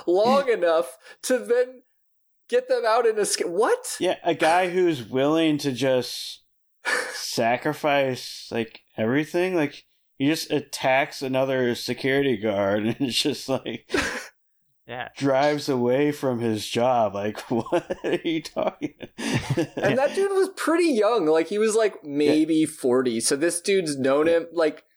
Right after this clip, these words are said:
Speaker 1: I just
Speaker 2: Yeah.
Speaker 1: don't understand
Speaker 2: And
Speaker 1: how <laughs> him and Kurt Russell are buds from nine years ago at least.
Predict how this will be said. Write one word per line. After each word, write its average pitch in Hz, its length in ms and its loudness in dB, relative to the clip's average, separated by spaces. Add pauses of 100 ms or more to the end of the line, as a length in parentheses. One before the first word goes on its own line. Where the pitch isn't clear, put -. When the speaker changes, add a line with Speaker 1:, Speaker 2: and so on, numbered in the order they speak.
(640)
Speaker 1:
I 185 100 2
just 208 200 2
Speaker 2:
Yeah. 196 40 2
Speaker 1:
don't 208 260 2
understand 180 600 4
Speaker 2:
And 160 80 -2
Speaker 1:
how 165 140 2
<laughs> 165 60 -4
him 220 240 0
and 202 120 -2
Kurt 202 200 -2
Russell 170 420 0
are 160 80 2
buds - 500 -4
from 147 280 -2
nine 143 320 2
years 151 260 2
ago 160 260 2
at 110 120 -2
least. 139 380 -2